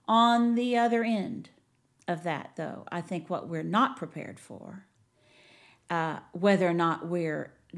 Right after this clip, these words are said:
during a pandemic or not, we collectively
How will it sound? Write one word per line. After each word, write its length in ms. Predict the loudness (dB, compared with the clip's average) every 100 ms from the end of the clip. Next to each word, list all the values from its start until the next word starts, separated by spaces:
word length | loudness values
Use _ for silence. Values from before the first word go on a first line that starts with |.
| -6
during 580 | -2 0 0 -2 -2 -4
a 160 | -4 -4
pandemic 720 | -4 -2 0 0 0 -2 -4
or 100 | -6
not, 520 | -6 -8 -10 -14 -20 _ _ _ _ _ _ -20 -14
we 880 | -10 0 4 4 4 4 2 -4 -12 _ _ _
collectively 1300 | 0 2 6 4 4 0 0 2 2 2 2 -2 -4